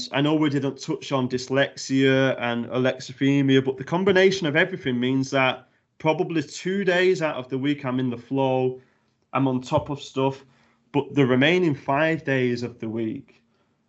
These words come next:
I'm constantly distracted. The T V analogy that I used earlier, it's like somebody else has control of my brain. And now you can imagine, like, eighty percent of your week that happening is very frustrating.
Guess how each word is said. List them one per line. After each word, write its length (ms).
I'm 240
constantly 520
distracted. 720
The 40
T 300
V 220
analogy 440
that 160
I 60
used 400
earlier, 460
it's 220
like 180
somebody 480
else 220
has 140
control 540
of 100
my 100
brain. 600
And 80
now 80
you 180
can 160
imagine, 460
like, 560
eighty 360
percent 340
of 140
your 240
week 320
that 200
happening 680
is 180
very 320
frustrating. 920